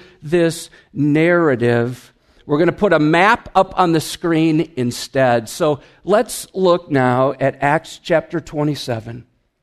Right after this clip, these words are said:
verse one. "And when it was decided that we should sail for Italy, they delivered Paul and some other prisoners to a centurion of the Augustan cohort named Julius."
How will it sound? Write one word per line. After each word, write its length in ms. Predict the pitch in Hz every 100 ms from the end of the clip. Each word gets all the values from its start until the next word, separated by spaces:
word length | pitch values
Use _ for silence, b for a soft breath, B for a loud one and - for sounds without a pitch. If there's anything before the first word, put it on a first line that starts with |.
| _ _ _ -
verse 260 | 147 131
one. 360 | 160 160 120 104 _ _ _ _ _ _ _ _ _ _ -
"And 160 | 185
when 120 | 220 294
it 60 |
was 220 | 302 240
decided 720 | - 214 - 214 233 220 180 175
that 200 | 180 196
we 160 | 233
should 280 | 208 214 156
sail 460 | - - 226 240 220
for 260 | - 156 -
Italy, 580 | 214 220 151 120 131 - _ b b b b -
they 120 | 226
delivered 540 | 185 233 294 294 220
Paul 460 | - 247 254 269 254
and 180 | 208 202
some 240 | 226 208
other 240 | 220 247 240
prisoners 760 | - 262 214 185 160 175 170
to 160 | 214 196
a 60 |
centurion 840 | 190 196 190 - 254 247 190 170 165
of 160 | 170 160
the 140 | 175
Augustan 560 | 160 208 220 - 220 -
cohort 640 | 214 208 180 156 147 - b b -
named 560 | 170 165 160 160 156 b b -
Julius." 760 | 131 208 208 175 123 - -